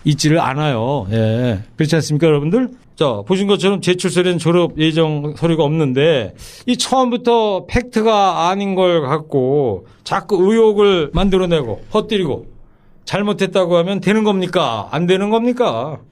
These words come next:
우리 상식적으로 생각을 해보자고요. 상식이 통하는 나라가 돼야 되지 않겠습니까? 이거 말고도 문준용 씨가 근무 중에 휴직을 한 것 때문에 논란이 되고 있는데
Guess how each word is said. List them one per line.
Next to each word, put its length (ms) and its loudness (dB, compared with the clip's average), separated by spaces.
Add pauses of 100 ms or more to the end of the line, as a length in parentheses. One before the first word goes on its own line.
(160)
우리 260 0
상식적으로 1200 0
생각을 520 0
해보자고요. 640 -2
상식이 540 -2
통하는 520 -2
나라가 800 0
돼야 260 2
되지 220 -2
않겠습니까? 720 -4 (200)
이거 220 0
말고도 680 0
문준용 480 0
씨가 360 -2
근무 300 0
중에 420 -2
휴직을 460 0
한 140 -2
것 160 2
때문에 600 0
논란이 440 0
되고 240 0
있는데 600 -2